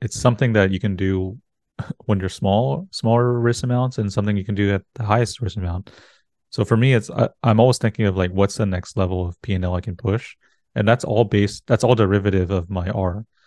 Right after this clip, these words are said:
So if I wanna risk one percent of my account and risk, you know, like, five thousand bucks or ten thousand bucks, whatever, um,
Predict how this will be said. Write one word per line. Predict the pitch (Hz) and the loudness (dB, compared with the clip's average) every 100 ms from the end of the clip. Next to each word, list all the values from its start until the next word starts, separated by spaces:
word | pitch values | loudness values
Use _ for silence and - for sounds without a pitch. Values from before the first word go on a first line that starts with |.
| _ _ _ _ | _ _ _ _
So | - 117 104 101 98 98 _ _ _ _ _ _ | 0 4 4 4 2 -4 _ _ _ _ _ _
if | 120 113 | 0 4
I | |
wanna | 110 127 | 6 6
risk | 110 107 - | 4 2 2
one | 104 | -2
percent | 98 101 104 | -2 -4 -4
of | |
my | 95 | -4
account | 90 104 98 92 | -4 -2 -2 -4
and | 87 | -4
risk, | 90 87 | -6 -6
you | 107 | -6
know, | 87 85 | -6 -6
like, | 87 85 _ _ _ _ _ _ | -8 -12 _ _ _ _ _ _
five | - 95 | -2 2
thousand | 104 92 87 | 2 0 0
bucks | 92 90 | 0 -2
or | - | -2
ten | 107 | -4
thousand | - 98 92 | -2 -4 -4
bucks, | 87 92 - | -2 -2 -4
whatever, | 92 95 87 104 _ _ _ _ _ _ - | -4 -4 -4 -8 _ _ _ _ _ _ -6
um, | 120 95 90 90 | -2 0 -2 -6